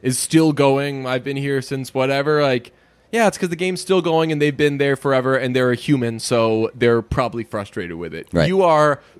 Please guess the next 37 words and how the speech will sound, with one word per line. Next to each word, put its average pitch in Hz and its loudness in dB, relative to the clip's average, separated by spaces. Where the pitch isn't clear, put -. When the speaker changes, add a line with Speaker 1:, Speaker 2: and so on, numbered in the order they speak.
Speaker 1:
totally 226 -2
allowed 135 -2
to 214 -6
just 247 -10
feel 311 -6
how 262 -4
you 254 -4
feel 165 2
and 175 0
articulate 190 -2
how 165 -2
you 165 2
feel. 156 2
They're 170 4
not 240 0
saying, 196 -2
"I 170 0
hate 151 -4
baseball." 123 0
They're 135 -4
not 143 -2
saying, 160 -4
"I 139 0
hate 135 -4
my 127 0
job." 117 0
They're 123 -4
saying, 135 -2
"This, 214 -2
uh, 139 2
strenuous 175 0
job 139 2
that 139 0
I'm 135 -2
doing 120 -2
right 110 0
now 101 -4